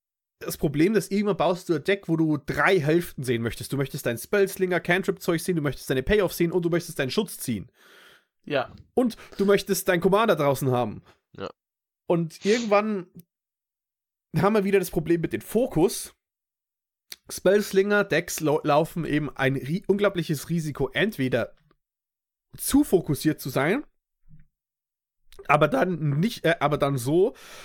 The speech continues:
Speaker 1: dass sie nicht mit dem Tisch interagieren können, was sie zur Zielscheibe macht, oder so unfokussiert zu werden, weil, weil sie sich versuchen, irgendwie vor Leuten zu schützen. Und sagen wir es mal ganz ehrlich, der beste Schutz ist tatsächlich,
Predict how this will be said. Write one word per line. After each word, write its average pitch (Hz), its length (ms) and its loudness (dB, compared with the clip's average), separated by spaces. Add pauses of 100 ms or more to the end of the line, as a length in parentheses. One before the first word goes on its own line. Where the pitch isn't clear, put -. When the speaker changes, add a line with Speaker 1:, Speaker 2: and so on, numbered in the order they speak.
(160)
Speaker 1:
dass 147 180 2
sie 131 100 0
nicht 143 460 -2
mit 185 100 2
dem 143 160 -2
Tisch - 260 -2
interagieren 131 720 -2
können, 135 340 -2
was - 260 -4
sie 143 200 -4
zur - 280 -6
Zielscheibe 90 640 -4
macht, 131 420 -6 (800)
oder 208 520 2
so - 300 -4
unfokussiert 185 840 -2
zu 139 160 -8
werden, 202 500 0
weil, 160 640 0 (480)
weil 147 380 2
sie 175 80 -4
sich 170 160 -8
versuchen, 175 340 0
irgendwie 170 440 2
vor 143 160 0
Leuten 220 340 0
zu 131 120 -6
schützen. 180 440 -4 (440)
Und 98 420 -6 (180)
sagen 110 180 -4
wir 113 60 -2
es 107 60 -8
mal 113 80 -4
ganz 104 140 -4
ehrlich, 135 300 -2
der 101 80 -6
beste - 340 -6
Schutz 190 280 -2
ist - 200 -16
tatsächlich, - 840 -2